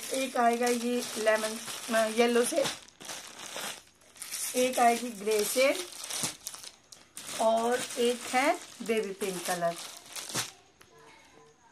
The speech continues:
जिस जिस को भी डिमांड है मेरे पास WhatsApp कर दीजिए, और जो available होगा आपको मिल जाएगा। ये बहुत ही प्यारी चीज़ है जो repeat में चल रही है।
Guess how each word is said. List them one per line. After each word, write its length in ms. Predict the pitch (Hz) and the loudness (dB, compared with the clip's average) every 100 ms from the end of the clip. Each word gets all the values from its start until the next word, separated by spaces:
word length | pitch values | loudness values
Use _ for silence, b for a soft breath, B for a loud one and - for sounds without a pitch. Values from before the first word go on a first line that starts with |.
| - _ 196 | -20 _ -6
जिस 260 | 240 277 | 0 0
जिस 180 | 240 285 | 0 -4
को 180 | - 269 | 2 4
भी 120 | 277 | 4
डिमांड 440 | 269 269 262 262 269 | 2 2 4 4 4
है 160 | 294 | 4
मेरे 240 | 330 285 285 | 4 4 4
पास 220 | 262 254 | 2 2
WhatsApp 320 | 254 262 254 | -2 -2 -4
कर 100 | 262 | -4
दीजिए, 580 | 233 262 233 277 339 403 - _ b b b - | -4 -4 -2 0 0 -2 -14 _ b b b 4
और 420 | 247 254 262 240 | 8 8 6 2
जो 140 | 220 269 | 6 8
available 460 | 269 269 262 269 | 8 6 4 4
होगा 240 | 254 269 254 | 4 6 6
आपको 280 | 254 - | 6 4
मिल 200 | 262 254 | 2 2
जाएगा। 500 | 214 226 233 247 277 | 4 6 8 10 8
ये 220 | 294 247 285 | 8 2 2
बहुत 380 | 226 220 233 | 2 2 0
ही 40 | 247 | 0
प्यारी 280 | 254 254 247 | 0 0 -2
चीज़ 300 | 262 254 269 | -6 -2 0
है 120 | 269 | 2
जो 180 | 277 254 | 4 4
repeat 420 | 254 262 254 254 | 2 -4 -6 -2
में 140 | 262 | 0
चल 220 | 269 262 | 2 2
रही 240 | 254 269 262 | 2 -2 4
है। 220 | 330 | 4